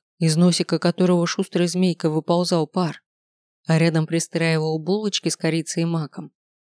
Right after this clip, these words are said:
я вкратце рассказывала о своих злоключениях. Повздыхав и поухов, Пола решила, что мне жуть как необходима успокаивающая настойка, и отправилась за ней на кухню. Не теряя время,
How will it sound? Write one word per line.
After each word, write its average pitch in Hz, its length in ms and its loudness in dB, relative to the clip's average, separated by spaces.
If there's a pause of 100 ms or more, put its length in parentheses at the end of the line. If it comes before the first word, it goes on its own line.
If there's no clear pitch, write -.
(340)
я 180 280 0
вкратце 214 460 -2
рассказывала 202 580 -2
о - 20 -6
своих 165 320 0
злоключениях. 170 1120 -2 (840)
Повздыхав 196 600 -2
и 185 40 0
поухов, - 640 -4 (340)
Пола 220 220 4
решила, 214 500 2
что - 240 -2
мне 190 180 -2
жуть 202 220 -2
как 220 220 -2
необходима 208 640 0
успокаивающая 208 840 0
настойка, 196 640 -2 (680)
и 254 120 0
отправилась 208 680 0
за 180 100 0
ней 160 180 0
на 165 140 0
кухню. - 540 -8 (840)
Не 180 220 2
теряя 220 400 0
время, 185 520 0